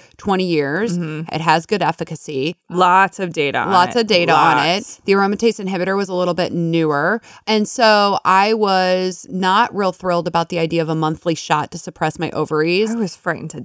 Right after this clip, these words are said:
Speaker 2: death of that
Speaker 1: I,
Speaker 2: monthly <laughs> shot.
Speaker 1: it wasn't so much about what it was doing chemically. It was more like,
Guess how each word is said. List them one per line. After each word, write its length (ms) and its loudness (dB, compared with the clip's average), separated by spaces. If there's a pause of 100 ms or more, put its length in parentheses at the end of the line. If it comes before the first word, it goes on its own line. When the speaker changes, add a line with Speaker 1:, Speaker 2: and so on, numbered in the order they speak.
(100)
Speaker 2:
death 280 2
of 140 -4
that 180 0
Speaker 1:
I, 120 4
Speaker 2:
monthly 220 -2
<laughs> 80 -6
shot. 180 0
Speaker 1:
it 120 2
wasn't 340 2
so 80 0
much 180 2
about 220 2
what 160 0
it 80 0
was 160 -2
doing 320 0
chemically. 640 -2
It 160 2
was 160 4
more 320 2
like, 220 0